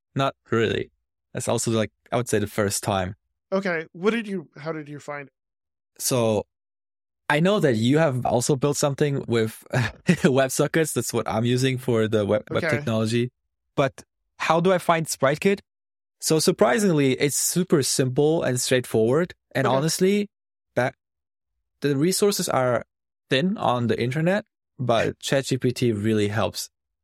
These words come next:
Speaker 1: Like, chat G P T really helps you there with anything. And
Speaker 2: Okay,
Speaker 1: you s-,
Speaker 2: okay.
Speaker 1: yeah.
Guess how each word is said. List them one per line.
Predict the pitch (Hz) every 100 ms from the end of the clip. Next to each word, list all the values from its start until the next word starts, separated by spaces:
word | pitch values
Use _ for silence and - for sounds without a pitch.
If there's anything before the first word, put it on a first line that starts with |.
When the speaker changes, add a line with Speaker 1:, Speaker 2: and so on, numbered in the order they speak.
| _ _ _ _ -
Speaker 1:
Like, | 110 107
chat | 139 139
G | 151
P | 135
T | 131 120
really | 113 117
helps | 107 117 110 -
you | 107
there | 101 92
with | 104 -
anything. | 104 120 117 98 90 - _ -
And | -
Speaker 2:
Okay, | 104
Speaker 1:
you | 98
s-, | 165 160
Speaker 2:
okay. | 147
Speaker 1:
yeah. | 69